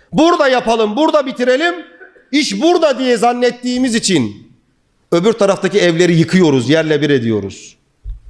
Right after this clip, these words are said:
Ama kabir azabı var. İnkar edenleri siz dinlemeyin, böyle kulaklarınızı tıkayın. Çünkü Resulullah Aleyhisselam buyuruyor ki kabir ya cehennem çukurundan bir çukurdur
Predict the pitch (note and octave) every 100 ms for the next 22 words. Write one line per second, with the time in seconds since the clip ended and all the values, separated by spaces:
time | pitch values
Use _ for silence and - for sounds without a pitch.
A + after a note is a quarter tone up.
0 | - - - - - - - - - -
1 | - - - - - - - - D3 C#3+
2 | C3 C#3+ A#2+ A#2 G#2+ G2 F2 - - -
3 | - _ _ _ _ _ B2+ C3+ D3 C#3+
4 | C#3+ C#3 C3+ C3+ C#3 C#3 A#2 B2+ C3 B2
5 | G#2+ C3 C3 B2+ B2 B2 B2+ B2 A#2 B2
6 | - A#2 F2 D#2 - _ _ - _ _
7 | _ _ _ - A2+ B2 A#2+ - A#2+ C3
8 | B2 A#2+ B2+ B2+ B2 B2 B2+ F#3 F#3 B2
9 | - B2+ A#2 D#3+ - - - _ _ -
10 | A2+ D3+ D#3 C#3+ C3 C3 B2+ C3+ C3 -
11 | B2 A#2+ A#2 A#2 A2 A2 - - D3+ D#3